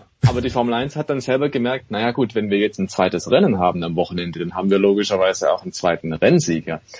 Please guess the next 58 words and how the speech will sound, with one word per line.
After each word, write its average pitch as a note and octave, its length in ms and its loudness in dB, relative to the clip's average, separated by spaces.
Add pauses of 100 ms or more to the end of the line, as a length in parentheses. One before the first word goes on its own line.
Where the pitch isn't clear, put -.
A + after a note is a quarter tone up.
(340)
Das G#2+ 220 0
wiederum C#3 340 4
kollidiert B2 460 2
natürlich G#2+ 420 -4
ganz A#2 220 -2
extrem A#2+ 380 0
mit G#2 100 0
der G2+ 80 -4
Formel G2+ 240 0
eins G2+ 240 -2
Historie, G#2+ 420 2
wo G#2+ 120 4
einfach G2 340 0
klar G2+ 240 4
ist, B2+ 100 0
es F2+ 140 -6
gibt - 200 -4
am G#2 120 0
Rennwochenende A#2 720 2
ein A#2 420 0
Rennen G2+ 340 0
und F#2+ 160 -8
das F#2+ 160 -4
ist - 140 -10
der F#2+ 80 0
Grand G2+ 260 0
Prix G#2+ 220 2
am G#2 120 -2
Sonntag. G2 440 -2
Wenn G2 100 2
du F#2+ 100 2
jetzt G2 160 2
also F#2+ 220 0
am F#2+ 140 -2
Samstag A#2 420 2
auch D#3 180 2
schon G2 160 -2
einen F#2+ 120 -2
Sieger F#2 300 0
hast, D#2 180 -12
ja, D#2+ 100 -2
taucht - 360 -2
er F#2 60 -2
dann F2+ 140 -4
in F2 120 -6
der E2+ 100 -2
Statistik - 580 -4
auf, A#2+ 320 2
weil E2+ 140 0
er - 80 -4
ein - 140 -6
Rennsieger F2 500 0
ist, - 200 0
oder G2 140 -2
taucht - 240 -4
er E2+ 80 -6
nicht B2 220 4
auf? G3+ 240 2